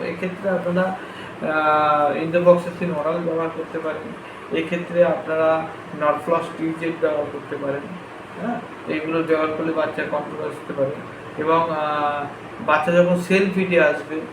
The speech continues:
সেক্ষেত্রেও আপনারা যদি দেশীয় পদ্ধতি করেন, তাহলে সে কলার মোচা, ডুমুর,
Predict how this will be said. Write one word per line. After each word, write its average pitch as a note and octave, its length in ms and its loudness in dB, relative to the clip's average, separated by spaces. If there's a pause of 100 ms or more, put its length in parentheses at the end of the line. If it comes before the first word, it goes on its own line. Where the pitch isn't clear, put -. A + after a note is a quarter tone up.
(1000)
সেক্ষেত্রেও F3 680 4
আপনারা E3 500 4 (340)
যদি E3 340 -2
দেশীয় F#3 420 4
পদ্ধতি F3 440 -2
করেন, D3+ 200 -2 (220)
তাহলে D3+ 320 2
সে D#3 140 -4 (140)
কলার D#3+ 380 6
মোচা, D3+ 380 0 (100)
ডুমুর, D#3 340 -2